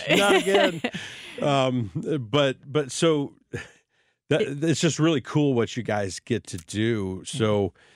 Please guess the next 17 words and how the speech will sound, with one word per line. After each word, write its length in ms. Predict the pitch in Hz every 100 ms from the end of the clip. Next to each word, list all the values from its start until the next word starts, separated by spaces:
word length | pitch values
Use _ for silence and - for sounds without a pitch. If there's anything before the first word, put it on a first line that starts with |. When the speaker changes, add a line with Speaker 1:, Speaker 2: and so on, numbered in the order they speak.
| _ -
Speaker 1:
um, 380 | 107 95 92 143
what's 260 | 135 175
some 240 | - 185 160
of 60 |
your 140 | 151 127
favorite 440 | - 120 135 113
stuff 540 | - - 113 123 - -
to 100 | -
kinda 320 | 104 120 120
design 680 | 107 104 95 92 95 123 123
and, 180 | 107 107
and 240 | 104 98
do 220 | 80 101 151
like 320 | 95 87 -
that 260 | 92 71
for 120 | - -
clients? 600 | 98 90 87 85 -